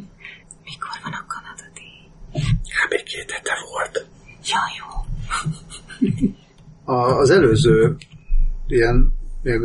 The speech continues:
Speaker 3: az intro előtti negatív hírre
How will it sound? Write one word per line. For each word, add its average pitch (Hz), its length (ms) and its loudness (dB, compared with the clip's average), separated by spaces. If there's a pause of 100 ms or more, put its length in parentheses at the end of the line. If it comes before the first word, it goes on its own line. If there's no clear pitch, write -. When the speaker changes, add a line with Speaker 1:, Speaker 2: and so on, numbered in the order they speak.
Speaker 3:
az 120 80 6
intro 127 340 6
előtti 110 600 4 (500)
negatív 120 560 4 (400)
hírre 120 580 4